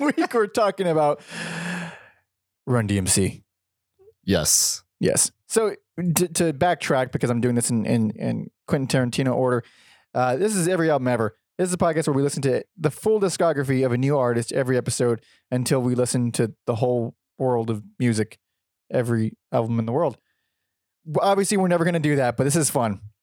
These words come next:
Speaker 1: Uh,
Speaker 2: I think we'll get there one day.
Speaker 1: One day, <laughs> we're gonna
Speaker 2: At
Speaker 1: <laughs>
Speaker 2: this rate.
Speaker 1: the very last album will be something by Buddy Holly or something, and then we'll finally be complete.
Speaker 2: Yes, we'll, uh,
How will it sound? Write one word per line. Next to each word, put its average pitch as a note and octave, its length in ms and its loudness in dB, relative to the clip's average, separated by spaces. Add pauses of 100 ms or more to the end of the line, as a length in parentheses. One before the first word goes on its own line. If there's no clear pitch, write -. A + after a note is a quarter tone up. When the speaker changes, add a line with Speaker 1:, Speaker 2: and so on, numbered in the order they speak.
(140)
Speaker 1:
Uh, C3 280 2 (340)
Speaker 2:
I A#2+ 80 0
think C3 240 -2
we'll B2 100 2
get G#2 240 -2
there D#2 220 -4 (100)
one F#2+ 240 -4
day. E2 220 -4
Speaker 1:
One F3 260 -2
day, F3 400 0 (200)
<laughs> - 220 -20
we're - 120 -2
gonna F3 200 2 (200)
Speaker 2:
At B2+ 100 2
Speaker 1:
<laughs> C4 60 0
Speaker 2:
this F3 240 2
rate. G2+ 280 0 (260)
Speaker 1:
the - 80 -4
very D#3+ 220 0
last D#3+ 320 2
album C#3 220 2
will A#2+ 100 0
be B2 160 2
something B2+ 300 0
by A#2 140 2
Buddy A#2 260 0
Holly G#2+ 320 0
or G#2 100 0
something, G#2+ 360 -2
and G#2+ 80 0
then G#2+ 180 -2 (400)
we'll A2 100 -2
finally B2 460 0
be A#2 160 0
complete. G#2 440 -4 (600)
Speaker 2:
Yes, F#2 460 -4
we'll, F#2+ 320 -2
uh, E2 420 -4